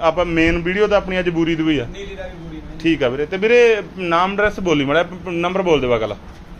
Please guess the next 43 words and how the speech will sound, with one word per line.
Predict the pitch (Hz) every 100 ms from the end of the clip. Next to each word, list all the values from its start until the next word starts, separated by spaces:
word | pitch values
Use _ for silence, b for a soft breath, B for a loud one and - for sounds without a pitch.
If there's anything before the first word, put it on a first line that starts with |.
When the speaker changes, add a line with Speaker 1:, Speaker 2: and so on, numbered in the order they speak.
| -
Speaker 2:
ਬਾਹਠ | 170 208 220
ਅੱਠ | 214
ਇਕਤਾਲੀ | 208 202 180 180 202 - -
ਦਸ | 170 175
ਇੱਕ | 185 190
ਅੜਤਾਲੀ | 185 202 185
ਫੋਨ | 151 165
ਨੰਬਰ | 156 143
ਆ |
ਵੀਰੇ। | - - - -
Speaker 1:
ਤੇ | 139 131 -
ਪਿੰਡ | 165 160
ਅਲਕੜੇ | 110 104 101
ਆ |
ਗਿਆ। | 185
Speaker 2:
ਪਿੰਡ | 190 175
ਅਲਕੜੇ | 151 - 151
ਆ | 160
ਗਿਆ। | 165 165 - - - 151
Speaker 1:
ਅੱਜ | 165 165
ਫਿਰ | 180
ਬੂਰੀ | 165 143 123 151 196
ਲਿਆਇਆ? | 208 202 185 - 160
Speaker 2:
ਹਾਂ, | 170 170
ਨੀਲੀ | 175 170
ਰਾਵੀ | 165 160
ਬੂਰੀ | 147 147
ਲਿਆਇਆ। | 139
Speaker 1:
ਕਿੰਨੇ | - 233 247
ਚਿਰ | 220 196
ਦੀ | 180
ਸੂਈ | 156 143
ਵੀ | 131
ਆ |
ਵੀਰੇ? | 120 135 - - -
Speaker 2:
ਡੇਢ | 233 262
ਕੁ |
ਮਹੀਨਾ | 269 254 202
ਹੋ |
ਗਿਆ | 156 139
ਬਾਈ | 147
ਸੂਈ। | - 139 - - -
Speaker 1:
ਤੇ | 165 160 160 156